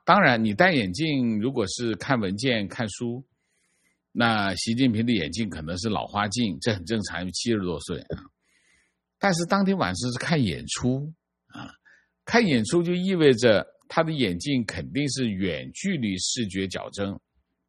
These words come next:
有可能是视力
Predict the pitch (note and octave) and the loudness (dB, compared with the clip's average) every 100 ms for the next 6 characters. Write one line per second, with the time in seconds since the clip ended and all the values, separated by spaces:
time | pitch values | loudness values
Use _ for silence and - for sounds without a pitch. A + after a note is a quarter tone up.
0 | _ _ _ _ _ _ _ _ _ _ | _ _ _ _ _ _ _ _ _ _
1 | - - - - _ F#2 B2 B2 G2 D#2 | -20 -18 -20 -20 _ 0 2 2 -4 -4
2 | E2+ - G2 F2 - A2+ F#2 D#2 D2+ - | -6 -4 -4 -2 -2 -2 -2 -2 -6 -10